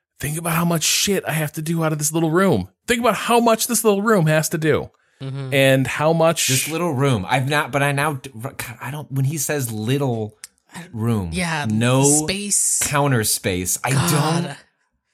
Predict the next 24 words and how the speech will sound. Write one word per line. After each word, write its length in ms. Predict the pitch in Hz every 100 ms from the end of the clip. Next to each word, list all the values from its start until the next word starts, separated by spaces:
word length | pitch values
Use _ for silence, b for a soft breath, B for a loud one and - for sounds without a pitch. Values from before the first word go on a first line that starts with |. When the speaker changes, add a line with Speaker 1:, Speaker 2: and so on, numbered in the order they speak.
| -
Speaker 3:
I 200 | - 139
Speaker 2:
What 140 | 170
does 80 | 151
Speaker 3:
don't 80 | 160
Speaker 2:
that 140 | 180
Speaker 3:
trust 480 | - 147 185 202 190 165
Speaker 2:
mean? 140 | 147
Speaker 3:
him 60 | 143
anymore. 760 | 117 107 101 98 101 104 123 190 -
<laughs> 200 | 381 -
Speaker 2:
Can 120 | - 180
I 40 |
get, 260 | 208 220 -
can 120 | 202
we 60 | 208
get 140 | 190
blueprints? 1080 | 143 151 170 - 214 233 220 - - - - _
Can 100 | 185
I 80 | 202
see 240 | - 233
the 120 | 330
Speaker 3:
<laughs> 180 | 208 - -
You 120 | 262
get 320 | 240 202 -